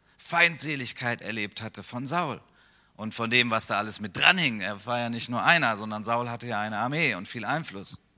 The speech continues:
Jesus, als er am Kreuz hängt, sagt, „Vater, vergib ihnen, denn sie wissen nicht, was sie tun.“ Beim Abendmahl ist es so,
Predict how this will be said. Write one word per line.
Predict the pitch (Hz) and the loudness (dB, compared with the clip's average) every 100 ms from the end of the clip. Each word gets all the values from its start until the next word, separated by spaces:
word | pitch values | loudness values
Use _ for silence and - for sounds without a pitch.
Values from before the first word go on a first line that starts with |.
| _ _ _ _ _ _ _ - - - _ | _ _ _ _ _ _ _ -20 -20 -20 _
Jesus, | - 139 160 180 180 - - _ | -4 -2 0 -2 -2 -4 -8 _
als | - 117 | -6 -4
er | 123 | -2
am | 117 113 | -2 -4
Kreuz | 123 135 - 147 | -2 0 0 -6
hängt, | 143 131 | -6 -4
sagt, | 131 131 - - | -2 -2 -4 -18
„Vater, | - 113 131 - 139 | -10 0 0 0 -6
vergib | - 120 120 185 - | -6 -6 -8 -8 -8
ihnen, | - 113 127 170 - - - - | -8 -6 -6 -8 -14 -20 -20 -6
denn | 131 127 | -4 -2
sie | 117 98 147 | -4 -6 2
wissen | - - 135 | 4 4 -2
nicht, | 117 - - | -8 -8 -8
was | 127 | -6
sie | - 127 | -6 -6
tun.“ | - 165 135 _ _ _ _ _ _ _ _ _ _ _ _ _ _ _ - - | -10 -10 -14 _ _ _ _ _ _ _ _ _ _ _ _ _ _ _ -20 -4
Beim | 120 127 131 | 2 2 4
Abendmahl | 123 160 180 127 127 127 | 4 4 4 4 4 4
ist | 131 | 0
es | 135 - | 0 0
so, | 127 139 180 | 0 -2 -4